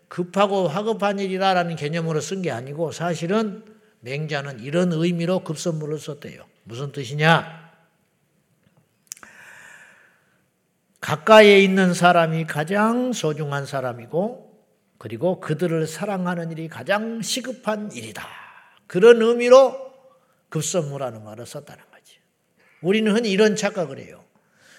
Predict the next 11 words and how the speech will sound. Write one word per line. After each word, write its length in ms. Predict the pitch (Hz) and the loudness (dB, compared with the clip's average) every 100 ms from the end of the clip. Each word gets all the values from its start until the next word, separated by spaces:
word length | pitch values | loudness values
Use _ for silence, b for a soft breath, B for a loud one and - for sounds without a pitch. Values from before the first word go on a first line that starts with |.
| b | b
큰 520 | - - - - 269 | -14 -12 -8 -8 -2
일을 180 | 254 247 | 2 4
맡겨주면 640 | 220 175 196 170 185 180 | 4 0 -2 -6 -8 -8
내가 340 | 151 147 170 160 | -8 -8 -8 -8
크게 420 | - - 226 214 | -12 -10 -4 -2
어떤 340 | 165 160 175 147 | -2 -4 -4 -6
일을 180 | 143 | -6
할 120 | 135 160 | -8 -10
것 100 | 147 | -12
같처럼 400 | 135 - 147 135 | -12 -10 -10 -10
생각해요. 500 | 131 - - - | -14 -18 -20 -20